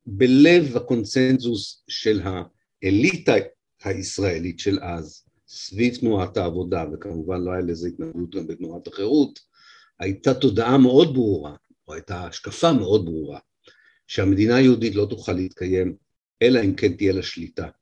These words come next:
לפחות, אה, אה, אה, עקיפה אם צריך, אבל עדיף אפילו שליטה ישירה על הגדה המערבית. היו חילוקי דעות יותר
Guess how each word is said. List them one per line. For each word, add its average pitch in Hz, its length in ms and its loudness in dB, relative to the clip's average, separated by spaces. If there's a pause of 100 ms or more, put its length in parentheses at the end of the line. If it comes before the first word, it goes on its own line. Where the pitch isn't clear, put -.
לפחות, - 640 -6 (560)
אה, 87 220 -2
אה, 85 300 -2 (140)
אה, 76 220 -6 (160)
עקיפה 135 580 -4
אם 101 140 -2
צריך, 92 480 -4
אבל 78 200 -10
עדיף 95 280 -6
אפילו 92 280 -12
שליטה - 340 -10
ישירה 82 480 -10 (540)
על 92 160 -6
הגדה 90 400 -4
המערבית. 90 680 -2
היו 147 180 -6
חילוקי 104 360 -2
דעות 90 300 -4
יותר 76 300 -12